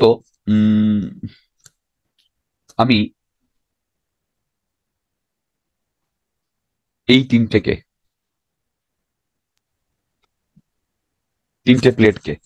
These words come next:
একসাথে নিচ্ছি, তিনটে প্লেটকে একসাথে নিচ্ছি। এবার বলো তো, এই এক নাম্বার প্লেটের, এক নাম্বার প্লেটের আমি এক্সট্রাকে সব থেকে বেশি ভ্যালু দিচ্ছি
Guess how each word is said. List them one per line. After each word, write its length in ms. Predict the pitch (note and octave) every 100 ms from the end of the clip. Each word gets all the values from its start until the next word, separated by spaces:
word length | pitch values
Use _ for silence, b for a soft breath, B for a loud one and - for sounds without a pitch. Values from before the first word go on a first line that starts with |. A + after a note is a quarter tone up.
| _ _ _ _ -
একসাথে 320 | G#2 - A#2 A#2+
নিচ্ছি, 220 | A2 - D#3 _ _ _ _ _ _ _ _ _ _ _ _ _ _ _ _ _ _ _
তিনটে 200 | G#2 F#2 F2+
প্লেটকে 240 | D#2+ - F#2
একসাথে 260 | - D2+ D#2
নিচ্ছি। 220 | - - _ _ _ _ _ _ _ A2
এবার 140 | A#2+ B2+
বলো 120 | C3+ C3
তো, 60 | D3+ - _ _ -
এই 60 | A#2 - _ - - _ _ _ _ _ _ _ - _ _ _ _ _ _ _ _ _ _ _ _ - -
এক 60 | - F3+
নাম্বার 260 | F3+ F3 -
প্লেটের, 320 | D3+ B2+ F#2 - _ _ _ _ _ - -
এক 60 | - C#3+
নাম্বার 200 | D3+ D3 B2
প্লেটের 220 | A#2+ F2+ C3+
আমি 100 | D#3 D3+
এক্সট্রাকে 360 | D#3 - F3+ F#3+ -
সব 100 | D#3+ -
থেকে 140 | E3+ D3
বেশি 200 | C3+ - D3 F#2+ G2+
ভ্যালু 180 | A2+ G#2
দিচ্ছি 220 | G2 -